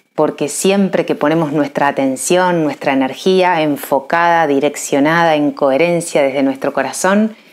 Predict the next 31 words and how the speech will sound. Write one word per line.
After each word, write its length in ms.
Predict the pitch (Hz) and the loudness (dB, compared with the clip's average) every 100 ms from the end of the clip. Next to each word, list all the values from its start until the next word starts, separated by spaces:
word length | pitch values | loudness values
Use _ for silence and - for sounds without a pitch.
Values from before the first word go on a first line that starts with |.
| _ _ _ - | _ _ _ -2
eso 280 | 196 196 208 | -2 0 0
es 60 | |
lo 100 | 170 | 0
que 80 | 147 | 0
vamos 280 | 156 165 - | 0 0 -4
a 80 | 139 | -2
crear 460 | 139 170 226 233 - _ _ - | 0 2 0 -4 -14 _ _ -2
y 140 | 165 | 0
eso 200 | 202 233 | 2 0
es 60 | 175 | 0
lo 100 | 147 | -2
que 80 | |
se 160 | - 135 | -4 -2
cumple. 480 | 254 220 165 127 - _ _ _ _ _ - | 2 0 -2 -8 -10 _ _ _ _ _ -10
Así 280 | 135 160 | -6 -6
que 520 | 143 160 147 139 131 - _ _ _ _ _ _ _ _ _ _ _ | -2 0 0 -2 -4 -12 _ _ _ _ _ _ _ _ _ _ _
nos 420 | 160 160 156 - - | 0 2 0 -6 -4
invito 720 | 165 160 165 196 202 214 208 | 0 2 2 2 2 0 0
a 160 | 147 135 | -4 -2
todos 400 | 175 180 180 180 | 2 2 2 -2
en 80 | 147 | -4
este 240 | 139 - | -4 -2
instante 920 | 156 143 139 175 185 185 180 180 180 _ | 0 -2 -2 0 2 0 0 -2 -4 _
a 80 | 151 | -6
respirar 580 | 135 - - 147 170 170 | -4 -4 0 0 0 0
profundo 1000 | 156 139 - 180 196 196 202 190 190 - _ _ _ - _ | -2 -2 0 2 4 4 4 2 0 -8 _ _ _ -20 _
y 80 | 156 | -2
vamos 320 | 165 180 160 | 0 0 -2
a 40 | 156 | -2
hacer 200 | - 170 | 0 0
una 420 | 160 151 147 | 2 2 0